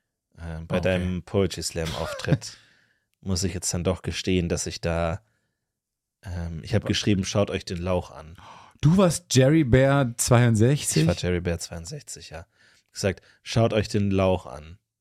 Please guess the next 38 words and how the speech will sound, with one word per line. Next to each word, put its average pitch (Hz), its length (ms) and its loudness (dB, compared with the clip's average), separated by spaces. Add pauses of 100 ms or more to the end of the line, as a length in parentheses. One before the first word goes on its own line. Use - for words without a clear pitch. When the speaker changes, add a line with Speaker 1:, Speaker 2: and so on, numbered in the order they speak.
(300)
Speaker 1:
Schaut 113 240 2
euch 110 100 -2
den 107 180 0
Ähm 104 320 0
Lauch 95 300 2
an“, 80 220 -10
hab - 100 -10
ich - 120 -16
geschrieben. 80 500 -14 (140)
<laughs> - 160 4 (2750)
Das - 160 -6
tut - 180 -6
mir 95 120 -6
leid, 80 240 -10
Stefan. - 300 -2
Speaker 2:
Warum 185 160 4
hast 202 160 2
du 165 60 2
nach 123 220 4
Wörtern 147 320 6
gesucht 117 520 6
bei 117 120 4
einer 123 120 6
Nachricht, 135 380 4
die 131 60 4
du 131 100 4
editieren 123 680 4
kannst? 95 560 0
Das - 100 -20 (260)
hab 131 80 8
ich 139 60 8
mich 139 80 2
Speaker 1:
Das 196 120 6
Speaker 2:
immer - 40 6
Speaker 1:
tut 165 120 4
mir 147 60 6
Speaker 2:
gefragt. 123 240 4
Speaker 1:
leid. 87 240 -6